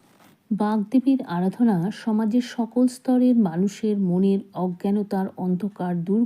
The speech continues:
করে জ্ঞানের আলোর প্রকাশ ঘটায়। তার পূজা মানসিক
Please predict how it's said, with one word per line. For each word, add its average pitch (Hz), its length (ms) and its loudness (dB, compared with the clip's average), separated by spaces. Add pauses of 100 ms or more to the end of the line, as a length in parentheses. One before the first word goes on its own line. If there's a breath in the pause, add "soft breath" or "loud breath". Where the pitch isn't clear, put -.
করে 170 200 0 (600 loud breath)
জ্ঞানের 202 420 2 (180)
আলোর 185 220 2 (100)
প্রকাশ 156 300 -4 (120)
ঘটায়। 147 380 -6 (500 soft breath)
তার 170 160 -2 (100)
পূজা 214 340 0 (400 soft breath)
মানসিক 175 440 -2